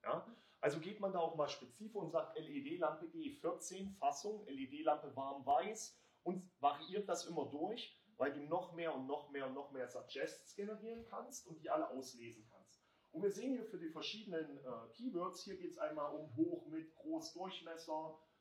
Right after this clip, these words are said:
hier ist es noch Keramik, Silber, groß und klein, für,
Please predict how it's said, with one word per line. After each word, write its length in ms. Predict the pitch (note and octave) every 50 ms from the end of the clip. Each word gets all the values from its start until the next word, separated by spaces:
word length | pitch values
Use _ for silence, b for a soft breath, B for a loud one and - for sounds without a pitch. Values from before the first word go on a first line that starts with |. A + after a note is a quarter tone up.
| B B
hier 220 | - E3 F3 D#3+
ist 160 | - D#3 - C#3+
es 140 | B2 -
noch 200 | D3+ C#3+ C#3 -
Keramik, 540 | - D#3 C#3 C#3+ D3 D3+ D#3 D#3 D3+ D3 D3+
Silber, 560 | - - D3+ D#3 D#3 D3+ B2+ D3 C#3+ - -
groß 240 | A#2+ B2+ C#3 B2+ -
und 180 | D#3 D3 - -
klein, 320 | D3 C#3+ C#3+ D3 D3 D3+
für, 580 | - - - G3 F#3+ F#3 F#3 F3 F3+ F3 F3